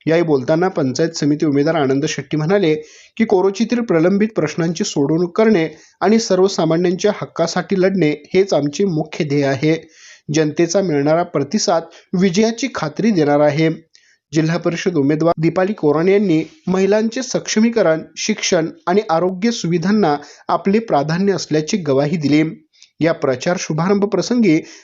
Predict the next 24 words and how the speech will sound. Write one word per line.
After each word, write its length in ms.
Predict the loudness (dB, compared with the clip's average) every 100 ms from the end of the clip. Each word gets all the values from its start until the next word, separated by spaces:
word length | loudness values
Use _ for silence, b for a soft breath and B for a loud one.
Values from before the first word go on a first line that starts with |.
| -2
महाविकास 580 | 0 0 -2 -2 -2 0
आघाडीतील 460 | -2 -2 -2 -2
घटक 260 | -4 -4 -4
पक्षांचे 580 | -2 -4 -4 -4 -2 -2
सर्व 300 | -2 0 0
प्रमुख 340 | 0 -2 -2
पदाधिकारी, 680 | -4 -2 0 0 0 0 0 -4 B B
स्थानिक 480 | -10 -4 -2 -2 0
नेते, 300 | 0 2 0
कार्यकर्ते 800 | 0 -2 -2 0 -2 0 0 0 B B
आणि 120 | -2
ग्रामस्थ 560 | 0 0 -2 -2 -2 0 0 0
हजारोंच्या 560 | -2 2 2 0 -2
संख्येने 460 | -4 -2 -2 0 0
उपस्थित 440 | 0 -4 -8 -4
होते. 300 | -2 0 2 2 -2 -14 B B B
या 100 | 0
पदयात्रेमुळे 800 | 2 0 2 0 2 2 2 0 -2 B 2
कोरोचीतील 520 | 4 4 0 -2 0
राजकीय 420 | 0 0 0 2
वातावरण 560 | 2 2 2 2 4 2
पूर्णपणे 580 | 2 4 4 2 0
तापले 360 | 0 -2 0 0
असून 420 | 0 0 0 -2